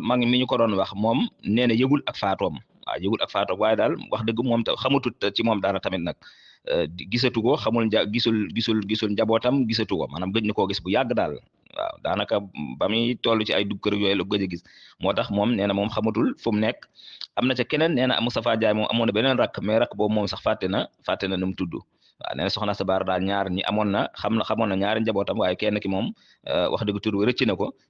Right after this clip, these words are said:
Kenn ki nag Moustapha Ndiaye la tuddoon, mais moom itam ba léegi, euh, xamatul, xamatul ci moom dara.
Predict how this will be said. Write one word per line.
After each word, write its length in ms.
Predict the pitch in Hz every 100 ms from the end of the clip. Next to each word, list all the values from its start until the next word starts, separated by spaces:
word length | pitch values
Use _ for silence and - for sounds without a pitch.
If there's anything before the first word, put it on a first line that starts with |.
| -
Kenn 180 | 98 101
ki 80 | 95
nag 100 | 98
Moustapha 320 | 107 113 107 104
Ndiaye 200 | 98 95
la 100 | 107
tuddoon, 400 | 90 87 107 - - -
mais 180 | 85 98
moom 200 | 101 95
itam 200 | 95 87
ba 80 |
léegi, 400 | 95 95 90 190 - _ -
euh, 100 | 69
xamatul, 480 | - 101 95 95 165 -
xamatul 340 | 98 95 95
ci 80 | 87
moom 200 | 85 85
dara. 200 | 76 69